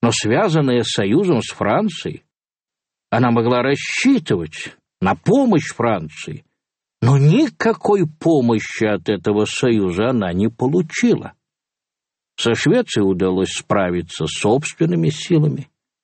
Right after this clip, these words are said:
С Турцией война затягивалась, и не в последнюю очередь благодаря интригам французской дипломатии. А в войне русско-английской, ну что ж, здесь обе стороны вели себя осмотрительно,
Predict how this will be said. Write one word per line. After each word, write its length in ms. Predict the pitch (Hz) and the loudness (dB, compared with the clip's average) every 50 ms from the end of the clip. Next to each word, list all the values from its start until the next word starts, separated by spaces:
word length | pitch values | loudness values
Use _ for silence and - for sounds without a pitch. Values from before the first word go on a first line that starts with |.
| _ _ _ _ _ _ _ _ | _ _ _ _ _ _ _ _
С 220 | - - - - - | -8 -6 -6 -4 0
Турцией 640 | - 196 269 277 233 - - - - 120 113 107 | 2 4 4 4 2 0 -4 -2 0 2 2 2
война 420 | 98 104 110 113 113 107 110 107 101 | 2 2 2 2 2 2 2 0 -2
затягивалась, 840 | 87 95 104 95 90 - - 117 131 175 190 180 156 120 110 - - | -2 -2 -2 -2 -2 -2 -2 0 0 0 2 2 0 0 0 -2 -4
и 160 | - 165 165 156 | 0 2 4 4
не 240 | 151 156 202 220 | 6 6 4 2
в 140 | 170 156 - | 0 -2 -2
последнюю 760 | - 143 127 - - - 120 131 127 120 107 113 117 113 113 | -2 -2 -2 -2 -2 -2 0 2 2 2 2 2 2 4 4
очередь 360 | 110 110 - - 117 107 101 | 4 2 2 0 0 0 0
благодаря 440 | 92 101 104 104 104 101 107 107 107 | 0 0 0 2 2 2 2 2 2
интригам 460 | 104 101 - - 113 107 98 104 95 | 0 0 0 0 -2 0 0 -2 -2
французской 680 | 90 - 107 101 98 90 - 110 95 90 - - 95 | -2 0 0 0 0 0 0 -2 -2 -2 0 0 0
дипломатии. 840 | 90 92 92 80 - 101 92 92 98 113 139 151 151 - 156 147 - _ _ _ _ _ _ _ _ _ _ _ _ _ _ _ _ _ _ _ _ _ - | 0 0 -2 0 0 0 2 2 2 2 2 0 -2 -2 -4 -4 -6 _ _ _ _ _ _ _ _ _ _ _ _ _ _ _ _ _ _ _ _ _ -4
А 160 | - 110 110 | -2 0 0
в 100 | 107 98 | 0 0
войне 480 | 98 107 117 117 117 117 113 127 160 196 | 0 2 2 2 4 2 2 2 2 2
русско-английской, 1200 | 170 123 123 - - - - 117 107 104 101 95 92 98 98 101 113 117 - - - 175 196 202 - _ _ _ _ _ _ _ _ _ _ _ _ _ _ _ _ _ _ _ _ _ _ _ _ _ _ _ _ - | 4 2 2 0 -2 -4 -2 0 0 0 0 0 0 0 0 0 0 -2 -4 -2 0 0 0 0 -2 _ _ _ _ _ _ _ _ _ _ _ _ _ _ _ _ _ _ _ _ _ _ _ _ _ _ _ _ -2
ну 140 | - 120 208 | 0 0 2
что 320 | 196 - - - 196 247 | 0 -2 -2 0 0 2
ж, 40 | 233 | 2
здесь 400 | 175 113 101 117 175 202 - - | 0 -2 0 0 0 0 2 0
обе 220 | 208 226 226 247 | 0 2 2 0
стороны 560 | 202 - - - 135 123 123 120 113 117 151 220 | 0 -2 0 0 0 2 2 2 2 2 2 2
вели 320 | 214 196 131 110 120 143 | 2 2 2 4 2 2
себя 400 | 151 - - 214 190 160 147 180 | 0 0 -2 -2 0 2 2 2
осмотрительно, 1080 | 190 156 - - 196 196 180 - - 180 233 220 - - 104 87 82 82 82 85 82 | 0 -2 -2 -2 0 0 0 0 -2 -2 -2 -2 -2 -4 -4 -2 -2 -4 -6 -8 -10